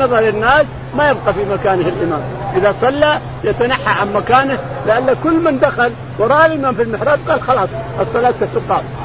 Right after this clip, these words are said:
الصلاة ستقام"، الصلاة يظنون أن الصلاة ما صلى للناس، فلا بد يتأخر عن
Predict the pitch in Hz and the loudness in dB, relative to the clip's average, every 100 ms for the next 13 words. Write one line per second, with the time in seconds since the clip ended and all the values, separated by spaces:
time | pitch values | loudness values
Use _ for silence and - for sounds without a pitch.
0 | - - 214 233 240 226 - 202 202 175 | -6 -2 2 2 2 0 -2 -2 -2 0
1 | 202 233 262 269 - - - 202 254 269 | -2 0 2 2 0 -10 -4 -2 0 2
2 | 302 269 226 190 190 220 302 320 330 277 | 2 2 0 0 2 2 2 2 0 2
3 | 262 240 226 208 190 180 - - - 208 | -4 -2 -4 0 0 0 -4 -12 -4 0
4 | 262 277 262 247 - 247 - - 196 | 2 0 0 -2 0 -2 -2 -4 -4